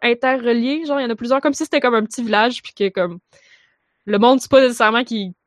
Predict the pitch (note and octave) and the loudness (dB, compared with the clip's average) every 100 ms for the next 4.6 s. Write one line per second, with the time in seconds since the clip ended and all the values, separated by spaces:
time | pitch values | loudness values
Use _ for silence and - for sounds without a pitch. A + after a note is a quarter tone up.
0 | _ - G#3 F#3 A#3+ B3 A#3 A#3 B3 A#3 | _ -6 -2 2 4 4 0 -2 -2 0
1 | B3 - A#3+ - F3+ G3+ A#3 B3 G#3+ G3+ | -2 0 -2 0 -2 0 0 0 -4 -2
2 | G#3 G3+ G3+ A3+ G3+ F#3+ A#3+ B3+ - G3+ | -2 0 0 -2 -6 -2 -2 -2 -2 0
3 | G#3 G3 F#3+ G3+ G3+ G3 G#3 A3+ G#3 G3+ | 2 0 -2 -4 -4 -4 -2 -4 -4 -6
4 | F#3+ F3+ - F#3 F#3+ G3 | -6 -6 -2 -2 -2 -4